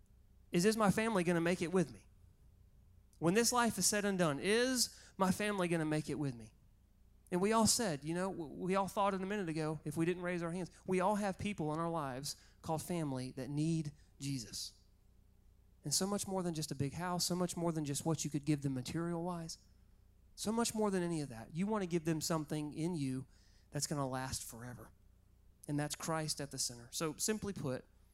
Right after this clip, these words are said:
the question that I wanna, I want to just bog our brains today is, am I the kind of Christian that makes the gospel attractive to the people that know me the best?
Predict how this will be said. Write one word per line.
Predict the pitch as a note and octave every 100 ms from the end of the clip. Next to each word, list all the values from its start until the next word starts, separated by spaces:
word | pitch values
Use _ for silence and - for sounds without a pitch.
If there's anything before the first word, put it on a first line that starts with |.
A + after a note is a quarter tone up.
| -
the | -
question | F3 E3 - E3
that | D#3+
I |
wanna, | D3+ D3+ C3+ B2 - - - - - -
I |
want | C#3+ D#3
to | -
just | C3+ B2+
bog | C3+ D#3+ D#3+
our | E3
brains | D3+ D#3+ D#3 D3
today | D3+ C3 A2+ B2 A2+
is, | A#2 A#2+ - - - - - -
am | E3 F#3+
I | G3+ F3+
the | D#3+
kind | D#3+ D3+
of | D3+
Christian | C#3+ C3+ A#2+ C3 B2+
that | -
makes | D3 D#3
the | -
gospel | C#3 C3 C3 - A#2
attractive | - - D#3+ C#3+ - A#2 -
to | B2
the | B2
people | C3+ B2+ A2+
that | B2
know | B2+
me | B2 B2+
the | A#2
best? | G#2+ - - -